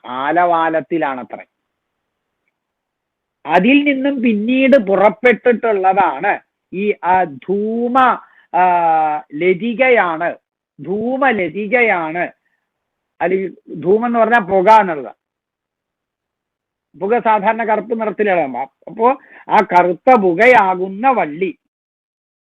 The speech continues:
അങ്ങനെയാണ് രോമാവലിയെക്കുറിച്ച് ആചാര്യസ്വാമികള്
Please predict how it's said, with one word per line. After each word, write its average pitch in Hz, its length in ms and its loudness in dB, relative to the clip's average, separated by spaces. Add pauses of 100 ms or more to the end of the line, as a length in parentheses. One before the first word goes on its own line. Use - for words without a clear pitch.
(640)
അങ്ങനെയാണ് 208 540 -2
രോമാവലിയെക്കുറിച്ച് 180 1000 -2 (340)
ആചാര്യസ്വാമികള് 151 1080 0